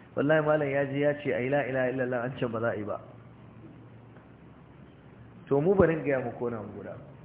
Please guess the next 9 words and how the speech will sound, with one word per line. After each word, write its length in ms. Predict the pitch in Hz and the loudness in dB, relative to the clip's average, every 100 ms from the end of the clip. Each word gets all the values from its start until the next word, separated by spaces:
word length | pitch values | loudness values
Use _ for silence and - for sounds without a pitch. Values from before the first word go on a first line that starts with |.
| - 117 | -16 -6
Mu, 440 | 139 175 185 185 - - - - - - - - - | 2 4 4 0 -10 -16 -20 -20 -20 -20 -20 -18 -10
ni 260 | 117 151 180 196 | -2 0 2 2
ina 180 | 185 165 | 2 2
yin 160 | 165 165 | 2 0
uzuri 380 | 151 143 143 147 | 0 2 2 4
wani 280 | 143 147 147 | 2 2 2
lokaci 520 | 156 147 117 - 131 | 2 2 -4 -2 -2
da 80 | 113 | 0
yawa 320 | 123 139 123 | 2 2 2